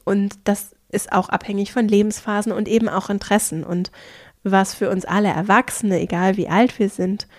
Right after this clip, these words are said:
manchmal nicht so selbstverständlich wie vielleicht für Kinder ist, dass wir eben auch neue Menschen treffen können und auch da gucken können, was gibt's vielleicht für spannende Umfelder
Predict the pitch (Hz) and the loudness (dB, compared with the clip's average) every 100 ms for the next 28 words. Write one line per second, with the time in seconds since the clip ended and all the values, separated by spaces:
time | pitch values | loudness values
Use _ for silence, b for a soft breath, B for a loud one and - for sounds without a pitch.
0 | b b b b b _ 233 233 247 226 | b b b b b _ 2 4 4 4
1 | 233 208 202 - 196 214 214 208 196 190 | 2 0 0 -2 0 2 2 0 -2 -2
2 | 185 180 - 202 - 262 285 233 160 - | 0 0 -2 -8 -2 0 2 2 2 0
3 | 190 - 180 190 190 190 b b b b | -2 0 2 4 4 2 b b b b
4 | _ 196 196 202 - 180 190 226 285 330 | _ 2 4 2 2 2 2 4 6 8
5 | 220 165 185 - - 165 165 175 - 208 | 8 6 4 0 -2 -2 -2 -4 -2 2
6 | 190 190 185 180 - 220 226 240 - 208 | 4 2 0 -2 -2 -2 -2 -4 -2 0
7 | 220 202 202 196 - - - 202 185 190 | 0 2 2 -2 -4 -8 -4 0 2 0
8 | - 214 - 175 196 - 220 233 - 175 | 0 -2 0 2 2 4 2 2 2 2
9 | 180 180 196 | 2 2 0